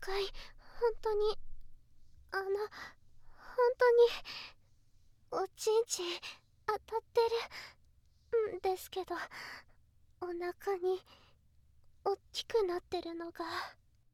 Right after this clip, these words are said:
もしかして溜まってるんですか？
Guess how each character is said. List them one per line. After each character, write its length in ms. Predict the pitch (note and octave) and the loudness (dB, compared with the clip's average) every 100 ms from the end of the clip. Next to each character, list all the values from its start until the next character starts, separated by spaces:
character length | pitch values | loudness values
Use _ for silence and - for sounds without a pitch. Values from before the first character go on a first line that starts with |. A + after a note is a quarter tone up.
| _ - - - - - - - - - - _ _ _ _ _ _ _ - | _ -20 -20 -18 -18 -18 -18 -20 -20 -20 -20 _ _ _ _ _ _ _ -10
も 240 | F4 E4+ F#4 | -4 -2 -2
し 100 | - | -4
か 140 | F4 | -6
し 100 | D#4+ | -6
て 160 | - C4+ | -6 -6
溜 180 | - D#4+ | -4 -2
ま 100 | E4+ | -2
っ 20 | |
て 220 | - G4+ | 2 2
る 160 | G4+ G#4+ | 4 4
ん 60 | |
で 100 | F#4 | 2
す 100 | D4+ | 0
か？ 360 | - C4+ C4+ - | -6 -8 -6 -8